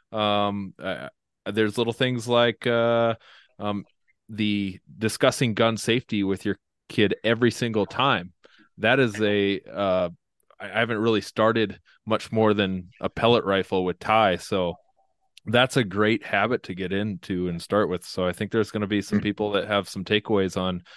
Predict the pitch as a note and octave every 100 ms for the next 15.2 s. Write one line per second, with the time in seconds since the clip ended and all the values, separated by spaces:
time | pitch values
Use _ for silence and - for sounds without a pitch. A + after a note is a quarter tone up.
0 | - - - G#2 - A2 - F#2+ G2 A2+
1 | A2+ G2 F#2+ A2 A2 G#2 F#2 E2+ F2 C3
2 | A#2+ F2+ A2 C#3 _ _ _ _ F#2 F#2+
3 | F#2+ F#2 - G2 G2 G2 G2 F#2+ F#2+ F#2
4 | F#2 F2 F#2+ G#2+ - - - - G2 -
5 | F#2+ - G2+ - F#2 G#2 A2 G2 F2+ _
6 | - _ - G#2+ F#2+ F#2+ - - D3 -
7 | C3+ A#2+ D3 - - F#2+ G2 G#2 F#2+ -
8 | - _ _ - F#2 F#2 F2+ F2 F#2 F#2
9 | - F2+ E2+ G#2+ G#2 G2+ G2 - G#2 G#2+
10 | G#2 F#2+ F2 - G#2 G2+ G#2 - - G2
11 | F2+ - F#2+ F2+ F2+ - - - - _
12 | _ _ _ _ F#2 G#2 D3 - F#2 D#2
13 | - E2+ D#2+ D#2+ D2+ D2+ - - F2+ F2
14 | F2 E2 D#2+ E2+ F2+ F2+ F2+ F2+ F2+ -
15 | F2+ F2